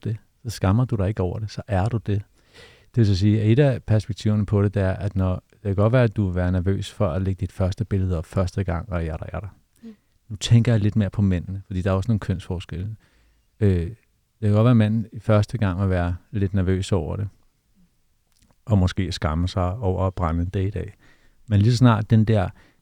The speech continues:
mere sådan dopamindrevne, øh, søvs-energi fra gudegalleriet, lige så snart den bobler øverst op, jamen så, så ser man det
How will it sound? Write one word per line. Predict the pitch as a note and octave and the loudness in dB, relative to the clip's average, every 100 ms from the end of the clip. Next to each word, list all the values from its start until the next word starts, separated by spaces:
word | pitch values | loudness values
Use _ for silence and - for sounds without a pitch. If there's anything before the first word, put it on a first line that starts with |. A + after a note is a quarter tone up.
| _ | _
mere | G#2+ G#2+ G#2 | 4 4 4
sådan | G#2+ G#2+ G2+ | 2 2 2
dopamindrevne, | - G#2 G2+ G2+ A#2+ - F#2+ F2 F2+ F2 E2+ | 2 0 2 2 0 -2 0 2 4 2 2
øh, | D#2+ E2 E2 E2 D#2+ E2 E2 F2+ - - | 0 -2 -4 -4 -6 -6 -6 -8 -12 -12
søvs-energi | - - B2+ B2 - - - _ _ _ _ - F2+ D#2+ - - F#2 _ _ _ - | -4 2 2 0 -8 -12 -14 _ _ _ _ 0 2 2 -4 -10 -14 _ _ _ -4
fra | F2+ | -4
gudegalleriet, | - F2 F2+ - D#2 D#2+ - | 0 -2 -2 -4 -6 -8 -4
lige | G2 A2 | 0 2
så | |
snart | G#2 F#2 F2+ | 2 2 2
den | A2+ F#2 | 0 2
bobler | G#2+ F#2 F2 - | 2 2 0 -2
øverst | F#2 F2+ F2 - | -2 -2 -4 -6
op, | G#2+ - - - - - - _ _ - | -8 -10 -18 -20 -20 -20 -20 _ _ -4
jamen | G2 F#2 F#2+ | 2 2 2
så, | - A#2 A2 G2+ - _ _ _ - | 4 4 6 2 -2 _ _ _ -14
så | - G#2+ | -2 0
ser | - A#2 C#3+ | 2 0 0
man | D#3+ | 0
det | E3+ | -4